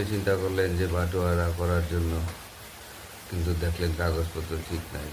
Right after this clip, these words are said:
শুরুতে আপনি চিন্তা করলেন যে মামলায় চলে যাই,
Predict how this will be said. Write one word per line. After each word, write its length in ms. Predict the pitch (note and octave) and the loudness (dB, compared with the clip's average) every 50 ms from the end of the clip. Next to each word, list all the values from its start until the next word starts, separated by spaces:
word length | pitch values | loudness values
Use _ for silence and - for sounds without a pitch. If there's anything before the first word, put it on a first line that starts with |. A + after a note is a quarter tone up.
| - - | -10 -10
শুরুতে 380 | - F#2 F2+ F2 E2+ E2 F2 E2+ | -6 -2 0 0 0 0 2 2
আপনি 220 | E2 D#2+ D#2+ E2 E2+ E2 | 2 0 0 -2 -4 -4
চিন্তা 280 | - E2+ E2+ D#2+ E2+ E2 | -2 -2 -4 -2 0 0
করলেন 340 | E2 D#2+ F2 E2 D#2+ D#2+ D#2+ D2+ | -2 0 -2 -2 -2 -2 -4 -4
যে 80 | D#2 E2 | -4 -4
মামলায় 440 | D#2+ D#2 E2 E2+ E2+ E2 E2 E2 E2 E2 | -4 -2 0 0 0 0 2 0 0 -2
চলে 220 | - E2 E2 E2+ E2+ | -2 -4 -4 -4 -4
যাই, 180 | E2 E2 E2 | -4 -6 -8